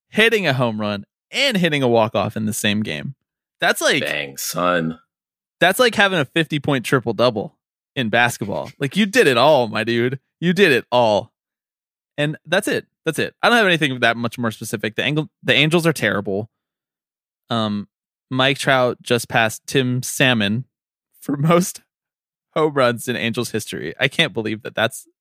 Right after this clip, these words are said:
Speaker 1: why do they both have fish last names? That's really weird, right?
Speaker 2: It, it is, it is very weird.
Speaker 1: Trout
Speaker 2: Yes.
Speaker 1: just hit his three hundredth home run yesterday. Um, somehow the Angels have found a way to surround him with a terrible team again, even after signing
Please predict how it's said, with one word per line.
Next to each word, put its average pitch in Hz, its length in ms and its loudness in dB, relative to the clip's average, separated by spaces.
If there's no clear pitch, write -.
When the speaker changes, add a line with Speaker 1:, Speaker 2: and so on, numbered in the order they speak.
Speaker 1:
why 147 260 -2
do 269 60 0
they 226 120 0
both 196 220 -2
have 175 180 0
fish - 320 -2
last 101 260 -2
names? 90 340 -6
That's 160 200 -2
really 185 260 4
weird, 123 460 0
right? 135 280 0
Speaker 2:
It, 92 100 -8
it 104 280 -2
is, 98 200 -2
it 113 180 -2
is 101 140 0
very 78 240 0
weird. 78 400 -10
Speaker 1:
Trout 175 220 4
Speaker 2:
Yes. 170 40 -2
Speaker 1:
just 175 140 -2
hit 170 80 4
his 143 100 0
three 143 140 2
hundredth 123 240 2
home 107 180 -2
run 101 120 -4
yesterday. 95 560 -2
Um, 110 420 0
somehow 185 640 2
the 127 80 2
Angels 117 240 -2
have 123 140 -2
found 113 240 0
a - 20 0
way 107 140 0
to 107 120 -2
surround 104 380 -2
him 104 140 -4
with 104 120 -8
a 95 40 -12
terrible 110 400 0
team 101 240 -6
again, 78 360 -6
even 127 260 0
after 104 480 0
signing 80 600 -4